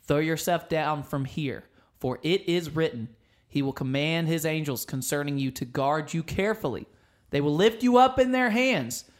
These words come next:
so that you will not strike your foot against a stone.'" So Jesus is now being tempted by Satan himself, and he's up on this mountain. And the devil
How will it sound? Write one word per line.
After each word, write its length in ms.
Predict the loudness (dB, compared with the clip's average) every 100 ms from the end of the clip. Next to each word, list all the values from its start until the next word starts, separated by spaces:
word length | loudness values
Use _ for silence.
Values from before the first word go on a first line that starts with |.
| _ _
so 160 | -4 0
that 200 | 0 -2
you 380 | -2 0 2 0
will 260 | 0 -2
not 340 | -2 -2 -2 -4
strike 500 | -4 -2 -2 -4 -8
your 160 | -8
foot 440 | -10 0 0 0 -10 _ _ _ -12
against 600 | -8 -4 -2 -4 -10 -14 _
a 60 | -10
stone.'" 480 | -6 -2 -2 -4 -10 _ _ -20 -20 _ -8
So 220 | -4 -4
Jesus 600 | -2 0 0 0 -2 -4
is 200 | -6 -6
now 460 | -4 -2 0 0 0
being 240 | -2 -4 -2
tempted 500 | -2 -2 -2 -2 -2 -10 -20 -20 -6
by 160 | 0 0
Satan 400 | 0 0 0 -2
himself, 500 | -2 0 0 0 -2 -12 _ _ _ _ -14
and 80 | -10
he's 140 | -2
up 160 | -2 -2
on 120 | -2
this 160 | -4 -2
mountain. 400 | -2 -2 -6 -10 -14 -20 -20 -20 _ -16
And 100 | -14
the 60 | -2
devil 440 | 4 6 4